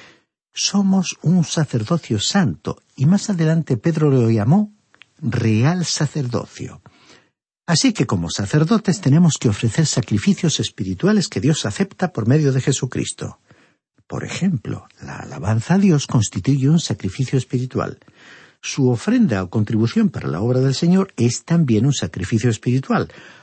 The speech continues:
aunque no solemos considerar al dinero como algo espiritual. Todo depende de cómo se utilicen el dinero y los bienes materiales. Y principalmente, usted puede ofrecerse a sí mismo al Señor.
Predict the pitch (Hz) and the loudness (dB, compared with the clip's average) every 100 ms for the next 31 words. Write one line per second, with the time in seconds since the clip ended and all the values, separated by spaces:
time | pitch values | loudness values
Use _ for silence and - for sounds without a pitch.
0 | - 160 139 117 117 165 131 127 123 113 | -6 0 0 2 2 2 2 2 2 0
1 | - 95 98 87 80 80 90 104 131 104 | -2 -4 -4 -6 -6 -6 -4 -2 0 0
2 | 101 120 76 69 87 76 - 87 107 185 | -2 -4 -4 -4 -6 -8 -10 -8 -4 -2
3 | 160 117 - _ _ - - _ _ - | -2 -6 -14 _ _ -20 -20 _ _ -4
4 | 135 127 147 143 160 151 123 107 - - | 0 2 0 0 0 0 0 -2 -4 0
5 | 156 165 156 - 139 156 139 127 160 139 | 2 2 0 0 -2 0 2 2 2 0
6 | 95 98 107 120 131 104 92 107 107 95 | 2 2 2 2 2 0 0 0 0 0
7 | 104 95 123 196 120 58 - - _ _ | -2 -2 -2 -2 -2 -8 -12 -20 _ _
8 | _ _ _ 196 160 190 170 185 - 247 | _ _ _ -4 -2 2 0 0 -2 2
9 | 160 180 160 175 - _ _ _ _ - | 2 2 0 -4 -4 _ _ _ _ -6
10 | 101 - - 151 143 - 131 127 113 92 | -4 -4 -2 -2 -2 -2 0 2 2 0
11 | - 78 - 127 117 - - - - 113 | -4 -6 -2 -2 -2 -4 -4 -4 -2 2
12 | 110 131 - 127 - 76 - 76 78 - | 2 0 -2 -6 -8 -8 -8 -6 -6 -8